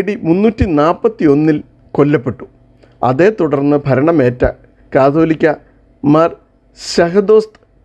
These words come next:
തടവിലാക്കപ്പെട്ട് തടവിൽ വെച്ച് തന്നെ മുന്നൂറ്റി നാൽപ്പത്തിരണ്ടിൽ കൊല്ലപ്പെട്ടു.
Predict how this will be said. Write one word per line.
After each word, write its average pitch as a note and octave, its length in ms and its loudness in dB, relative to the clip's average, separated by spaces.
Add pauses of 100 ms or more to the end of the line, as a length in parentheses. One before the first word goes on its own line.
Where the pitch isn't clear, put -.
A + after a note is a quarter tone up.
തടവിലാക്കപ്പെട്ട് D#3 960 -2 (1200)
തടവിൽ E3 440 0
വെച്ച് - 240 -2
തന്നെ C3+ 260 0 (240)
മുന്നൂറ്റി D3 480 0
നാൽപ്പത്തിരണ്ടിൽ C3 600 -2 (280)
കൊല്ലപ്പെട്ടു. A#2+ 480 0